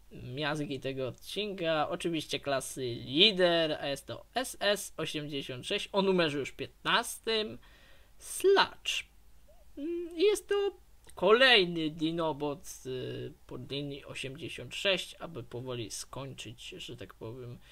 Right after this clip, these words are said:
Dinoboty i prezentuje się w trybie robota po prostu, wow. I w końcu nie mamy dodatku, tak, w końcu. Nie ma jakiegoś dodatku, który teraz będzie powracał i będzie się śnił po nocach. Niemniej jednak,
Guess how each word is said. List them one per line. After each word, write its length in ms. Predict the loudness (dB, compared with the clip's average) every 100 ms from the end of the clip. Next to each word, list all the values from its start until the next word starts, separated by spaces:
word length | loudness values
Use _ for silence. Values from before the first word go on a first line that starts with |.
| -20 -4
Dinoboty 800 | 2 6 6 8 8 10 10 8
i 140 | 8 6
prezentuje 840 | 4 4 6 4 2 6 8 8
się 120 | 8 4
w 80 |
trybie 420 | 4 6 8 8 6
robota 460 | 4 4 4 2
po 160 | 2 -2
prostu, 600 | -2 -2 -2 -2 -2 4
wow. 380 | 6 6 4 2
I 120 | -2
w 140 | 0
końcu 580 | 10 12 12 10 0 -2
nie 180 | 0 -2
mamy 400 | 2 4 2 -2
dodatku, 1040 | -6 -8 -4 -2 -2 -4 -10 -12 -10 -10 -8
tak, 380 | -4 -4 -4 -8
w 320 | -16 -20 -20
końcu. 600 | -6 -4 -4 -6 -10 -14 -18 -16 -16 -14 -14 -16 -14
Nie 120 | -8 -6
ma 120 | -4
jakiegoś 380 | -2 -2 -2 0
dodatku, 600 | 2 6 6 4 -4 -14
który 360 | -8 -6 -6
teraz 320 | -2 -2 -2
będzie 280 | -4 -4 -6
powracał 760 | -4 -4 0 2 0 -2 -4 -4
i 60 |
będzie 280 | -6 -6 -4
się 140 | -2 -2
śnił 300 | 2 4 4
po 180 | 0
nocach. 460 | -4 -6 -8 -10 -10
Niemniej 380 | -10 -8 -8 -6
jednak, 420 | -4 -2 -4